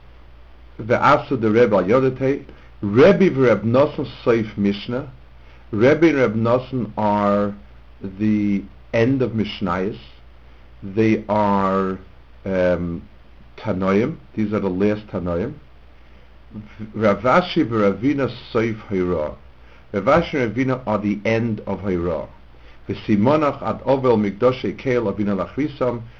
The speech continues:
which is a, a Rebbe's words. So Ravina of Rav Ashi is Soif Hira, and Rashi explains here,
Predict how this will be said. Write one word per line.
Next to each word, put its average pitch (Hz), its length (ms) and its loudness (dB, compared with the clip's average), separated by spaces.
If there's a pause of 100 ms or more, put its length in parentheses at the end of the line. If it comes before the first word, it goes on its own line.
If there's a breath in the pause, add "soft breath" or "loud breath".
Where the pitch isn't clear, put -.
(160 loud breath)
which - 100 -20
is 117 240 -6
a, 110 260 0
a 107 60 -4
Rebbe's 101 320 0 (160)
words. 80 300 -12 (840 soft breath)
So 113 480 2 (580)
Ravina 165 560 4
of 127 280 -4
Rav 139 260 2
Ashi 131 300 -6
is 101 80 -8 (200)
Soif 117 360 -2
Hira, 92 540 0 (1000 soft breath)
and 101 160 0
Rashi 127 340 0
explains 113 800 0
here, 98 560 0